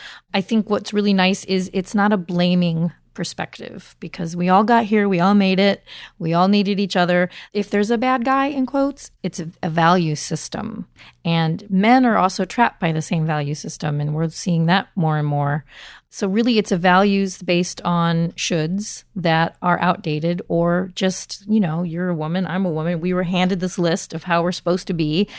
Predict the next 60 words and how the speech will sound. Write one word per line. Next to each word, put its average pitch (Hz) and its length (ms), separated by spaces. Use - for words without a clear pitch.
and 170 140
I 190 140
never 196 320
approved 185 320
that 175 200
list, 180 360
and 175 140
I 190 100
didn't 214 160
get 196 140
to 190 80
pick 208 180
those 185 160
adjectives. 170 640
And 196 160
so 208 180
it's 208 180
a 196 100
moment 202 380
for - 160
us 165 200
to 165 120
go, 165 180
"What 180 380
list 262 360
would 330 120
I 466 120
like 180 200
to 175 80
live 156 260
by?" 151 240
And, 165 360
uh, 170 220
it's 233 220
really 214 340
hard 269 320
for 247 160
us 226 140
to 208 100
claim 277 320
that, 156 300
sort 190 180
of 190 140
what 185 100
I 185 80
was 180 140
saying 190 240
before. 220 340
And 180 140
again, 175 320
you 170 80
have 165 200
to 170 80
go 151 200
against 160 460
what - 140
culture 202 360
tells 151 300
you. 151 160
And 151 200